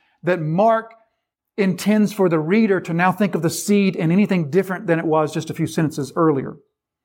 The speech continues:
There's no reason within the parable to think that. So the seed still represents the word. So the sower is the gospel spreader, the one who speaks words of Jesus, the one who speaks from Scripture, the one who teaches, the one who preaches, the one who proclaims.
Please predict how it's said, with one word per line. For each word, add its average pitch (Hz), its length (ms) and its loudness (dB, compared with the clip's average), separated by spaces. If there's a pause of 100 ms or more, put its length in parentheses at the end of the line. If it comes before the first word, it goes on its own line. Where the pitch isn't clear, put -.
(180)
There's 147 180 0
no 165 80 4
reason 170 340 0
within 160 200 -2
the 151 80 -2
parable 156 320 -2
to 143 80 -4
think 233 220 2
that. 139 140 -2
So 170 120 -2
the 151 80 -4
seed 208 720 0 (140)
still 202 260 0
represents 156 460 -2
the 185 120 -2
word. 190 320 0
So 160 80 -4
the 139 80 -6
sower 196 500 2
is 175 180 0
the 160 100 0
gospel 180 760 -2 (140)
spreader, - 720 0 (220)
the 156 80 -2
one 160 140 2
who 151 100 0
speaks - 520 -2
words 202 300 2
of 196 80 -4
Jesus, 202 480 -2
the - 80 -8
one 143 160 -2
who 139 80 0
speaks 214 440 -2
from 208 140 2
Scripture, 196 440 -2
the 160 80 -2
one 156 100 -2
who 135 100 -4
teaches, 214 540 -2 (220)
the 160 60 -6
one 151 120 0
who 151 100 2
preaches, 156 440 -2
the 156 80 -4
one 160 100 2
who 180 100 2
proclaims. 165 640 -2